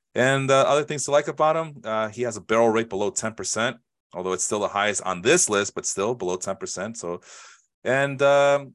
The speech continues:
has a location plus of one oh two, so it's two percent better than average. So that's all these steps in the right directions. What else do you like about Joey Lucchesi besides the fact that he plays for the Mets?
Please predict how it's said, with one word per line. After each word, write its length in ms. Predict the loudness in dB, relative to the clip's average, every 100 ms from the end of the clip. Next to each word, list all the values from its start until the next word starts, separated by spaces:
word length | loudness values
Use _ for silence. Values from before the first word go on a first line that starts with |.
| _
has 420 | -2 -2 -2 -10 -14 _ -8
a 80 | -4
location 420 | -4 -2 -6 -6
plus 260 | -4 -4 -4
of 80 | -4
one 120 | -4
oh 80 | -6
two, 240 | -8 -8
so 160 | -8 -8
it's 300 | -8 -10 -12 _
two 140 | -10 -10
percent 420 | -8 -6 -6 -2
better 220 | 0 2
than 140 | 0 0
average. 300 | 0 -2 -6
So 200 | -6 0
that's 420 | 0 0 -2 -4 -4
all 180 | 4 4
these 160 | 4 -2
steps 180 | -4 -4
in 40 |
the 60 | -2
right 120 | 0
directions. 420 | 0 -2 -4 -12 -16 -20 -20 _
What 240 | 4 6
else 180 | 6 0
do 80 | -4
you 60 | -2
like 160 | -2
about 240 | -2 -2 0
Joey 160 | 0
Lucchesi 360 | 0 0 -2 -2
besides 280 | -2 -2 -4
the 80 |
fact 180 | -4 -4
that 100 | -4
he 60 | -8
plays 180 | -8 -6
for 100 | -8
the 80 |
Mets? 300 | -10 -10 -10